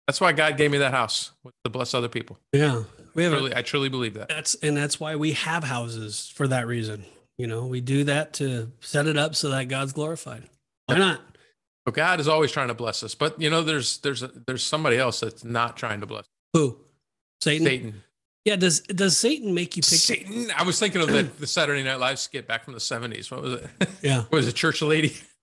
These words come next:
Speaker 2: Oh.
Speaker 1: You remember that?
Speaker 2: Uh-uh.
Speaker 1: Back when Saturday Night Live was funny.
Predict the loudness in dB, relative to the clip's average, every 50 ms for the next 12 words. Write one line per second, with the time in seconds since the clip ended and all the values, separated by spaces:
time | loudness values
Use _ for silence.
0 | _ _ _ _ 0 2 4 4 6 6 6 6 6 4 4 4 2 -2 -6 -6
1 | -4 -4 -2 -2 -2 -2 0 0 0 0 0 -2 -2 -2 -2 -2 -2 -2 -2 -4
2 | -4 -4 -4 -2 -2 -2 -2 -4 -6 -8 -10 -8 -8 -8 -6 -8 -10